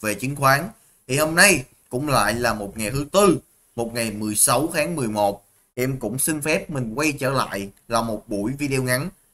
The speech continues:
để em cùng đồng hành và phân tích với những anh chị nhà đầu tư mình về những vận động chung của thị trường ở trong một phiên vận động ngày hôm nay, cũng như với các tín hiệu của các dòng cổ phiếu đang vận động như thế nào,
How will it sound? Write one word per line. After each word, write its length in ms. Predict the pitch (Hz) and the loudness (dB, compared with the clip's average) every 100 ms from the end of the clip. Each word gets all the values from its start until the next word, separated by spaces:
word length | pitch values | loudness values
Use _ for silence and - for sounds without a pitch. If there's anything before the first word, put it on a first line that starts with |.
| _ | _
để 60 | 165 | -2
em 120 | 196 | 0
cùng 180 | 170 151 | -2 0
đồng 200 | 147 143 | 0 0
hành 240 | 139 139 127 | -2 -4 -2
và 140 | 131 | -2
phân 180 | 127 175 | -2 -4
tích 280 | 180 240 - | -4 -4 -4
với 240 | 160 160 | -2 0
những 220 | 202 151 135 | 0 -6 -6
anh 120 | 160 | -8
chị 220 | - 101 | -6 -4
nhà 80 | 117 | -2
đầu 140 | 110 - | -4 -4
tư 100 | 151 | 0
mình 180 | 147 135 - _ _ | 0 -2 -8 _ _
về 100 | 127 | -2
những 180 | 131 165 | -2 -2
vận 220 | 113 123 | -4 -2
động 260 | 113 110 135 - | -2 -4 -8 -6
chung 240 | 220 208 185 | -2 0 0
của 140 | 175 | 0
thị 140 | 131 120 | 0 0
trường 260 | 127 117 92 _ _ | 0 -2 -6 _ _
ở 100 | - | -6
trong 220 | 143 160 | -2 -2
một 160 | 131 110 | -2 -6
phiên 320 | - 160 151 | -2 0 0
vận 220 | 120 101 | -2 -2
động 200 | 110 90 | -2 -4
ngày 100 | 110 | -4
hôm 160 | 117 123 | -4 0
nay, 260 | 151 165 113 _ _ _ | 2 2 -2 _ _ _
cũng 200 | 120 165 | -4 2
như 240 | 214 208 160 139 | 4 4 2 -2
với 200 | 135 143 - | -2 -2 -4
các 260 | - - - | -4 -4 -2
tín 180 | 170 202 | -4 -2
hiệu 320 | 127 95 101 | -2 -4 -6
của 200 | 104 101 | -6 -4
các 240 | 180 226 185 | -4 -6 -2
dòng 280 | 143 107 90 | -2 -2 -6
cổ 160 | 95 | -6
phiếu 320 | 104 127 135 190 _ _ _ | -2 0 0 -2 _ _ _
đang 280 | 220 226 180 | 0 0 0
vận 220 | 120 113 | -4 -2
động 240 | 107 87 107 | -6 -6 -6
như 120 | 117 | -4
thế 120 | 131 | 0
nào, 280 | 139 123 | 2 0